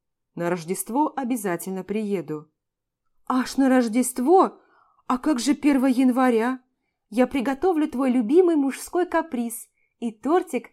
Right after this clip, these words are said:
с грецкими орехами". "Ладно, постараюсь приехать первого января". "Мам, скажи, почему папа не приезжал ко мне, когда я был ребенком?" "Макс, что за вопросы в канун Нового года?"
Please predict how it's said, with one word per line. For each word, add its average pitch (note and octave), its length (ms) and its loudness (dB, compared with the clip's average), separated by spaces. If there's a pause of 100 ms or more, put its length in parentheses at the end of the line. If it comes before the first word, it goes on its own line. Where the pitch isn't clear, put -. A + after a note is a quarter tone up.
с - 100 -18
грецкими G#3 520 -2
орехами". C#4+ 640 -4 (600)
"Ладно, D#3 500 -4
постараюсь F#3+ 720 -6
приехать F#3 600 -6
первого G3+ 300 -6
января". E3+ 640 -8 (720)
"Мам, E3+ 480 -2
скажи, F#3 600 -6 (380)
почему A3+ 380 -2
папа D4 300 -2
не F#3+ 140 -2
приезжал A#3 480 -2
ко E3+ 140 -10
мне, D#3 380 -10 (160)
когда F3 280 -6
я F#3 220 -2
был F#3 200 -4
ребенком?" E3 680 -4 (920)
"Макс, B3+ 600 0 (380)
что - 260 -6
за C4+ 140 -2
вопросы D#4 540 -2
в - 60 -14
канун B3 400 0
Нового A#3 340 -2
года?" A#3 480 -4